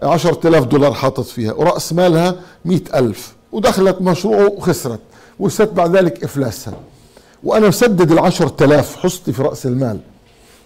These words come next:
معناته أنا لما سددت حصتي أو رأس المال، نصيبي في رأس المال، معناته أني أنا دفعت مديونيتي لدائني الشركة وخلص انتهى. فلما يروح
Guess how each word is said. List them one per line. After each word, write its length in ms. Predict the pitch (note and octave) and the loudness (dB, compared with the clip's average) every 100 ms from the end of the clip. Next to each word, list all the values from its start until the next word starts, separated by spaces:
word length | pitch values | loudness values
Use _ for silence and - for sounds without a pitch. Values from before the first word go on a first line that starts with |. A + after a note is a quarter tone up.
| - | -10
معناته 380 | B2 E3 E3 - - | -4 -2 -2 -6 -2
أنا 260 | E3+ C#3 - - - - | 0 0 -4 -16 -20 -8
لما 220 | B2+ C3 | -4 -2
سددت 440 | B2 C#3 C3 G3+ - - - | 0 0 2 0 -4 -20 -20
حصتي 640 | - - F#3+ - - C3 B2 | -6 -2 0 -2 -6 -8 -4
أو 180 | C#3 C3 | 0 0
رأس 280 | E3 - D#3+ | 0 -2 -2
المال، 380 | C#3 D#3+ C#3+ A#2+ - - - | 2 4 4 2 -8 -14 -6
نصيبي 360 | B2 - F#3+ | -2 2 4
في 140 | C3+ C#3+ | 4 4
رأس 280 | E3+ D#3+ D3 | 4 4 2
المال، 480 | C3+ C#3 F#3 A#3 - - - - | 4 4 4 2 -6 -20 -20 -4
معناته 340 | C3 E3+ E3+ | 2 2 0
أني 200 | E3 E3+ - | -2 -2 0
أنا 140 | G3 | 2
دفعت 400 | D#3+ D#3 - F#3 - E3 | 2 0 0 -4 -4 -2
مديونيتي 680 | F3 C3+ E3 F#3 A3+ A3 | -2 2 2 4 2 2
لدائني 580 | D#3+ D3+ C#3 C3+ D#3 E3+ | 2 2 0 -2 0 -2
الشركة 480 | F3 - F#3 - G#3+ - - - | -2 -2 -2 -2 -8 -10 -20 -16
وخلص 360 | B2 D3 A#2 - | -6 -4 -4 -6
انتهى. 320 | A2 C#3+ G2 - _ _ _ _ _ _ _ | -10 -8 -10 -12 _ _ _ _ _ _ _
فلما 340 | - D3 D3 D3 | -2 0 4 4
يروح 360 | D#3+ A#3 - | 4 4 0